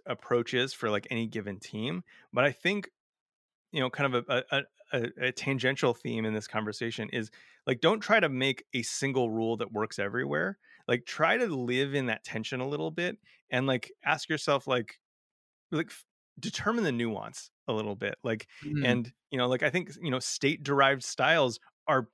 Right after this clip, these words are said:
Speaker 1: so much better to write in a component that is already maintaining that state. Um, but, you
Speaker 2: Mm.
Speaker 1: know, like, your design system, on the other hand, like, you know, maybe that should be in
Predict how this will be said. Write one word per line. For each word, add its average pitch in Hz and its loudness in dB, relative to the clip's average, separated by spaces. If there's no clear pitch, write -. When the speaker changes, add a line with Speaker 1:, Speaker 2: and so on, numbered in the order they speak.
Speaker 1:
so 202 0
much 156 2
better 143 6
to - -2
write 123 2
in 120 -2
a 123 -6
component 127 2
that 143 0
is 147 -2
already 131 4
maintaining 117 0
that 101 -4
state. - 2
Um, 113 2
but, 139 4
you 143 2
Speaker 2:
Mm. - 2
Speaker 1:
know, 127 2
like, 127 0
your 131 -2
design 131 2
system, 208 -6
on 127 2
the 123 0
other 120 2
hand, 127 0
like, 127 0
you 180 -2
know, 160 4
maybe 160 2
that 160 -2
should 143 -2
be 127 -2
in 117 0